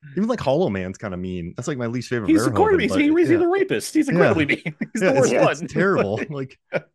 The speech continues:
Speaker 2: yeah. Oh, man.
Speaker 3: Um, let's see. Other one, I had Birth Rebirth on my list. I had The Philippus, obviously.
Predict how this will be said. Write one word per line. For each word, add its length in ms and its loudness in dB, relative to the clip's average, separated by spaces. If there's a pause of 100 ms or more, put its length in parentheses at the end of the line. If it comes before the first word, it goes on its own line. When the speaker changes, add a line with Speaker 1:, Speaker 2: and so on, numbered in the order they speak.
(100)
Speaker 2:
yeah. 280 -2 (640)
Oh, 200 -6
man. 320 -4 (600)
Speaker 3:
Um, 460 0 (920)
let's 160 -4
see. 80 0
Other 160 2
one, 120 0
I 120 2
had 160 0
Birth 240 0
Rebirth 520 -4
on 160 -4
my 200 0
list. 400 0
I 100 0
had 400 -2
The 80 -2
Philippus, 480 -4
obviously. 640 -8